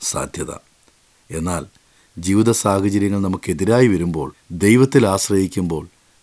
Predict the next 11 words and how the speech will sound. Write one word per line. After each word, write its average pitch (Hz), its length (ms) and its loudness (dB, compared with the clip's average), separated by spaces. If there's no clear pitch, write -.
തിരുസാന്നിധ്യം 95 880 0
നമുക്ക് 87 340 -4
ധൈര്യവും 90 560 0
പ്രത്യാശയും 87 680 -2
നൽകുന്നു. 69 440 -12
"ഞാൻ 143 300 4
നിങ്ങളെ 123 320 4
ഒരു 98 200 0
നാളും 120 400 4
കൈവിടുകയില്ല, 87 760 -2
ഉപേക്ഷിക്കുകയുമില്ല. 104 880 2